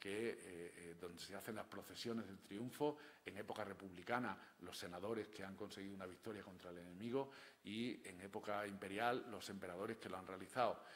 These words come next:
Eh, y esa procesión se inicia en el Campo Marcio, entra en la ciudad por par-, por la Porta Triunfalis, va a través del, del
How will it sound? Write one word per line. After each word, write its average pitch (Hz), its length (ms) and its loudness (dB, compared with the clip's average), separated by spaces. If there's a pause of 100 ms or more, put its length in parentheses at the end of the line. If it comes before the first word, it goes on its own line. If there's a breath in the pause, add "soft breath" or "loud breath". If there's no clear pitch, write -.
(240 loud breath)
Eh, 90 320 -4
y 101 80 -2
esa 101 400 0
procesión 110 640 2
se 98 160 -4
inicia 104 340 -2
en 87 100 -6
el 82 80 -8
Campo 87 280 -4
Marcio, 127 540 2 (320 loud breath)
entra 113 380 2
en 98 80 -2
la 95 80 -6
ciudad 101 300 -2
por 98 180 -4
par-, 101 200 -2
por 95 140 -8
la 87 100 -4
Porta 104 380 -2
Triunfalis, 135 580 4 (500 loud breath)
va 107 200 2
a 98 60 -4
través 95 320 -2
del, 95 320 -6
del 87 440 -8